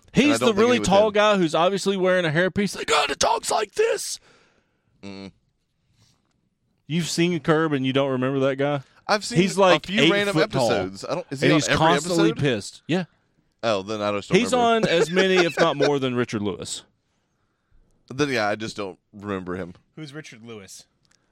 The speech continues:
Speaker 1: Um, he's the guy with the hair.
Speaker 2: I mean, it's hard to argue, really. <laughs>
Speaker 1: I can picture him in my head. What am I supposed to say?
Speaker 3: I mean, according
Speaker 1: Who's
Speaker 3: to this
Speaker 1: Richard Lewis?
Speaker 3: current panel, he would be thirty-three percent accurate.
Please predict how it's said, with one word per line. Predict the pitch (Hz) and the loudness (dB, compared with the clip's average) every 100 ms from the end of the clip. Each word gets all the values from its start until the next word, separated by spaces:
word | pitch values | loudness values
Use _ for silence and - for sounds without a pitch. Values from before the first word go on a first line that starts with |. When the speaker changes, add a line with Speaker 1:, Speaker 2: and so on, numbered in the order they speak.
| _ | _
Speaker 1:
Um, | 127 135 139 139 143 143 - | 0 4 4 4 2 -2 -6
he's | 185 175 | -6 -2
the | |
guy | 175 180 | 0 2
with | 175 165 | 0 -2
the | 160 | -2
hair. | 175 165 101 _ _ _ _ _ _ _ _ - - _ _ _ _ _ _ _ - - - _ _ - - | 0 0 -2 _ _ _ _ _ _ _ _ -20 -20 _ _ _ _ _ _ _ -20 -20 -20 _ _ -18 -10
Speaker 2:
I | |
mean, | 87 90 90 | -8 -6 -6
it's | 90 | -8
hard | 98 80 | -8 -8
to | |
argue, | 73 78 76 76 - - | -8 -8 -4 -6 -4 -8
really. | 78 82 - 392 - - - - 453 | -6 -6 -6 -6 -8 -12 -16 -10 -12
<laughs> | - - - _ _ _ - | -10 -14 -14 _ _ _ -2
Speaker 1:
I | - | -2
can | 240 175 | -2 -2
picture | 240 - 220 | -2 -2 -4
him | |
in | 190 | -2
my | 170 156 | 0 0
head. | 208 214 | 0 0
What | 196 285 | -2 -2
am | |
I | 285 | -2
supposed | - 262 240 247 | -4 -4 -6 -8
to | |
say? | - 269 | -2 2
Speaker 3:
I | 262 240 | 4 2
mean, | 254 | -2
according | 214 330 294 | -2 2 2
Speaker 1:
Who's | 269 | 2
Speaker 3:
to | 220 | 0
this | 226 | 0
Speaker 1:
Richard | 220 196 | -2 -2
Lewis? | 180 233 | 0 0
Speaker 3:
current | 220 165 | -4 -6
panel, | 190 254 196 | -4 -4 -6
he | 180 | -8
would | 180 | -10
be | 175 | -10
thirty-three | 156 180 170 180 | -10 -10 -10 -14
percent | - 165 - 160 | -16 -14 -12 -8
accurate. | 185 220 104 92 | -8 -10 -20 -20